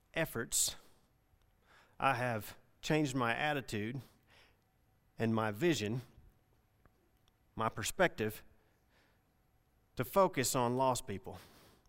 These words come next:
I'll tell you, last year's theme the Lord laid on me was relationship. Twenty eighteen,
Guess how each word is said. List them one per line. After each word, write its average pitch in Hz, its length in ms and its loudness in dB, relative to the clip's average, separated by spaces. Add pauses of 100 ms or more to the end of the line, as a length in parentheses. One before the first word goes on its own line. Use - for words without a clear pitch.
(180)
I'll 110 120 0
tell 147 220 4
you, 127 220 2 (100)
last 135 480 0
year's 170 240 2
theme 175 360 2 (1160)
the 113 80 -4
Lord 147 260 4
laid 156 200 6
on 156 160 6
me 165 160 6
was 131 420 2
relationship. 123 680 2 (2250)
Twenty 139 300 4
eighteen, 160 500 2